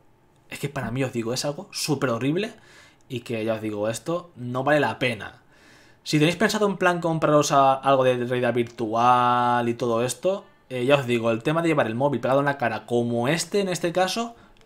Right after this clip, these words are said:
no, por favor, no hagáis eso porque ya os digo, es súper malo para las personas.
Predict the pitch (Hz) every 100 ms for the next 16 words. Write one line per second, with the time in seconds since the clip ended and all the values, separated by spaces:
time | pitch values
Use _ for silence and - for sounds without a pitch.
0 | - 120 131 131 110 120 117 113 113 131
1 | 135 123 127 139 113 113 110 113 120 -
2 | _ - 143 131 127 117 123 151 151 123
3 | 113 107 104 - 117 101 - -